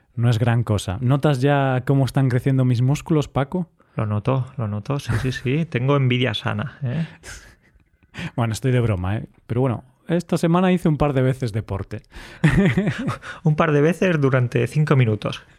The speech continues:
Speaker 1: Un par de veces en el último año, ¿no? Eh, ¿no es suficiente? No,
Speaker 2: No, no, no,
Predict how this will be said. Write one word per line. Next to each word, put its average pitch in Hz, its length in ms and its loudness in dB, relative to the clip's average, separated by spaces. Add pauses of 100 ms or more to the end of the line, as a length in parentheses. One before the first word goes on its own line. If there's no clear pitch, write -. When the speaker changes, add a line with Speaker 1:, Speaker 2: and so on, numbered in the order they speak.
(540)
Speaker 1:
Un 170 160 2
par 170 160 4
de 160 80 4
veces 208 540 2
en 170 280 2
el 151 100 6
último 156 400 6
año, 113 280 2
¿no? 185 260 0
Eh, - 400 -4
¿no 156 140 6
es - 60 2
suficiente? 180 800 2 (840)
No, 117 80 0
Speaker 2:
No, 113 80 2
no, 104 60 2
no, - 20 -4